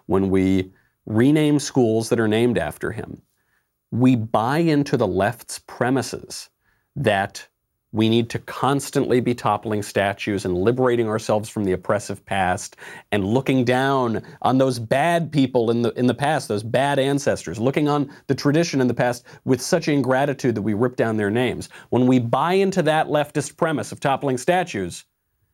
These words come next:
then any victory we might have over Woodrow Wilson, who cares, is a Pyrrhic victory. It's a victory in which we actually lose because we've bought into the premise of our adversaries,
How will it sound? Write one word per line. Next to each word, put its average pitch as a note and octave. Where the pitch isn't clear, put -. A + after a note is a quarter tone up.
then D3
any A#3
victory F3
we C#3
might C3+
have B2+
over G2+
Woodrow B2+
Wilson, B2
who A#2+
cares, -
is B2+
a D#3+
Pyrrhic F3+
victory. C#3+
It's D3
a D3+
victory C3
in C#3
which C#3+
we D3
actually D#3+
lose A#2+
because B2+
we've B2
bought C#3+
into D#3
the C3
premise E3
of C#3+
our C3
adversaries, F#2+